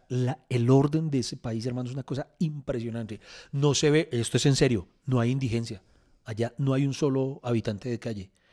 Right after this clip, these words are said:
Allá me dijeron que casi prácticamente no hay pobreza. Obviamente hay personas con, con menos poder adquisitivo que otras y algo así, pero pobreza extrema no la hay.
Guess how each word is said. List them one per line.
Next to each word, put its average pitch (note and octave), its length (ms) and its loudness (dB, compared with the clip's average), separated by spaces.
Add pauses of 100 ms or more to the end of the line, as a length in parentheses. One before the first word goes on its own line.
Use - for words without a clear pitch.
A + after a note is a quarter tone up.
(200)
Allá A#2 200 -2
me C#3 80 2
dijeron C3 180 2
que C#3+ 220 0
casi C#3+ 280 2
prácticamente C#3+ 500 -2
no B2 100 -4
hay A#2 80 0
pobreza. B2+ 320 4
Obviamente B2 200 -2
hay D#3+ 60 -4
personas D3 400 -2 (260)
con, C3 360 0
con A#2 220 -4
menos B2 420 4
poder A#2 240 0
adquisitivo A#2 400 -10
que - 100 -6
otras B2 340 0
y - 20 -4
algo A#2 100 -6
así, C#3+ 120 -2 (240)
pero C#3 240 6
pobreza B2+ 340 6
extrema D#3 300 -2
no B2+ 120 0
la B2 160 2
hay. G#2+ 200 -2